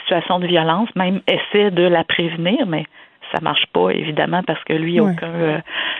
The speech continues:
Speaker 1: il y a aucune responsabilité dans les gestes de violence qui sont, euh, l'entière responsabilité du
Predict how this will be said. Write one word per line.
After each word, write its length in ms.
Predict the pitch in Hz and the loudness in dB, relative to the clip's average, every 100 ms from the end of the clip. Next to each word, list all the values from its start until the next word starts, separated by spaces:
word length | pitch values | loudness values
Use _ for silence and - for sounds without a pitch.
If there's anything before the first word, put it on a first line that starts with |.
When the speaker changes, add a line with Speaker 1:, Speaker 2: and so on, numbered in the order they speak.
| - 160 | -8 0
Speaker 1:
il 60 | |
y 40 | 156 | 0
a 20 | |
aucune 240 | 147 196 | 2 0
responsabilité 960 | 190 170 - 151 - 160 170 - 214 202 | 0 0 0 0 0 -4 -6 -2 0 2
dans 160 | 175 165 | 0 0
les 240 | 156 156 | -2 0
gestes 300 | 165 170 - | 2 2 0
de 80 | 165 | -2
violence 340 | 160 156 170 - | 0 -2 -2 -8
qui 160 | - | -8
sont, 240 | - 165 160 | -6 -4 -2
euh, 160 | 156 | -2
l'entière 440 | 165 160 - 165 165 | -2 -4 -2 -2 0
responsabilité 800 | 165 - 170 - 165 - - | -2 -2 -4 -2 -6 -8 -4
du 140 | 180 | -2